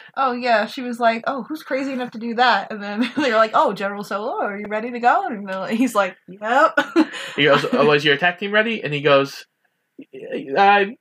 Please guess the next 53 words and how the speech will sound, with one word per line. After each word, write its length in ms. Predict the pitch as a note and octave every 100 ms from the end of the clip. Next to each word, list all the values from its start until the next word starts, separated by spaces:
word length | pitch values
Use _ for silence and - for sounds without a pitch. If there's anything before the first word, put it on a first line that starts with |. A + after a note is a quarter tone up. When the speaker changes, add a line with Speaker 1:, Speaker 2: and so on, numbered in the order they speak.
| -
Speaker 2:
yeah." 460 | D#4 D4 A#3 F3 D#3+
And 240 | D#3 D3+ _ _ _ _
Chewie 200 | - F3
goes, 200 | D#3+ D3
"Rah!" 1000 | D#3 F#3 A3 G#3 G#3 G#3+ G#3+ G3+ G#3 F#3+ G3+
Speaker 1:
Oh, 280 | F3 G3
yeah, 180 | G3+ F#3+
Chewie's 320 | F#3+ A#3+ A#3
like, 160 | A#3 A#3 D4+
"Well, 120 | D#4 D#4+ E4 A4
yeah, 160 | A3+
I 40 | B3+
wanna 200 | D#4+ -
go." 340 | - G3 G3+ B3+
<laughs> 80 | -
And 100 | C4+
he's 0 |
Speaker 2:
And 20 | -
he 20 |
Speaker 1:
like, 60 | D#3
Speaker 2:
goes, 100 | B3+
Speaker 1:
"I 40 | A#3
didn't 120 | C4
wanna 160 | B3 G3+
speak 180 | -
for 200 | - G3
you." 80 | A3+ -
Speaker 2:
"I 140 | C4
didn't 220 | D#3+ E3+
wanna 140 | F3+ F3
speak 220 | D#4+ D#4+
for 120 | E3
you, 80 | C#3
buddy." 500 | D#3 D4+ B3+ G3+ F3+ - -
<laughs> 180 | A3 G#3
Which 160 | D#4
I 80 | C#4+
thought 240 | - D#4+
was 120 | A3+ F#3+
nice. 340 | F3 F3+ A3
Like, 260 | A3+ G3 G#3
he 100 | A#3+
didn't 180 | G#3 G3+
just 240 | G3 - -
automatically 600 | F#3+ F#3 F3 F#3 F#3 D#3+
volunteer 720 | D#3+ E3+ F3 F3+ F3 D#3 D#3+
Chewie. 220 | - C#3+
Speaker 1:
Well, 60 | C3
like, 180 | D3+ D#3
obviously 500 | B3 D4 E4+ D#4+ C4
Chewie 320 | A#3 - A3 A3
was 140 | G#3+
gonna 160 | G#3